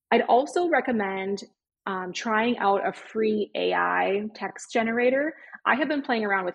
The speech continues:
copy dot A I, but there's other ones like Jasper. And that's a great way for you to kind of get unstuck with the writer's block. I have been actually really impressed with some of the results that I've gotten from these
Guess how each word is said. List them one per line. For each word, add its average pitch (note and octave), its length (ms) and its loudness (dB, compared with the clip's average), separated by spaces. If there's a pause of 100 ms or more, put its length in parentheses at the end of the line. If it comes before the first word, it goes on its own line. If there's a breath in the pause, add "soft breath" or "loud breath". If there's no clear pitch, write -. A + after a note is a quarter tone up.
copy A3+ 400 -4
dot A#3 280 2
A A#3+ 180 2
I, A#3+ 400 0
but G3+ 80 -4
there's F3+ 180 -4
other F#3+ 300 0
ones F#3 240 -2
like - 260 -8
Jasper. B3+ 680 -2 (580 soft breath)
And B3 400 4
that's A#3+ 220 2
a A4+ 80 2 (100)
great G3+ 260 4
way G3+ 400 0
for B3+ 100 -2
you G3+ 400 -2 (200)
to G#3 440 0
kind E4 180 -4
of B3+ 100 -12
get G#3+ 200 2
unstuck F#3+ 600 -8
with G#3+ 160 -4
the G3+ 80 -6
writer's F#3 500 -4
block. C#4 260 -4 (120)
I G3 160 0
have E4+ 140 -6
been A3 180 2
actually F#3+ 300 -2
really F#3 540 -2 (100)
impressed - 680 -4
with G3+ 380 0 (300 soft breath)
some A3 180 2
of G#3+ 100 0
the G#3 80 2
results G3+ 540 0
that A#3+ 80 0
I've G#3+ 160 0
gotten G#3+ 380 0
from G3 260 -4
these F#3 380 -4